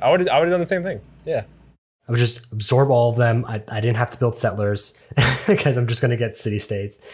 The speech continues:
Speaker 2: Um, it's just, like, you know, the extra district, the extra policy card, the plus seven against city states. I, you don't even have to worry about their special unit to make them powerful. Like, I don't think I, even if we got into the modern era, I don't think I would have built a single U-boat.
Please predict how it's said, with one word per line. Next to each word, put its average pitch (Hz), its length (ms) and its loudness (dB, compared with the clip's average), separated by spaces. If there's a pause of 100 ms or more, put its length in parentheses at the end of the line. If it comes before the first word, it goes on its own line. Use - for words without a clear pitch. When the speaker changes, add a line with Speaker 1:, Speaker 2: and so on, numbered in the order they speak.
(360)
Speaker 2:
Um, 104 560 -2
it's 123 180 -2
just, - 160 2
like, 117 240 0
you 117 80 -2
know, 92 120 -4
the 113 140 -6
extra 117 220 -4
district, - 580 -2
the 107 80 -6
extra 107 240 -4
policy 110 360 -2
card, 104 420 -4 (260)
the - 80 -20
plus 110 220 0
seven 113 180 0
against 107 340 0
city 104 220 -2
states. 98 560 -4 (500)
I, 131 100 2 (180)
you 131 140 0
don't 151 80 4
even 151 80 2
have 143 140 2
to 139 80 0
worry 127 180 2
about 127 180 0
their 117 160 0
special 117 340 -2
unit 101 400 -4 (1080)
to 127 100 0
make 110 180 2
them 107 100 -2
powerful. 95 380 -8
Like, 92 220 -10
I 113 80 -2
don't 131 160 2
think 131 140 0
I, 120 200 2
even 135 180 0
if 139 100 0
we 131 80 0
got 127 100 2
into 123 140 -4
the 110 60 -4
modern 104 260 -2
era, 135 220 0
I 110 60 -6
don't 127 140 0
think 127 120 -4
I 120 40 2
would 117 140 2
have 110 120 -2
built 117 180 -2
a 113 60 -4
single 110 340 0
U-boat. 104 440 -4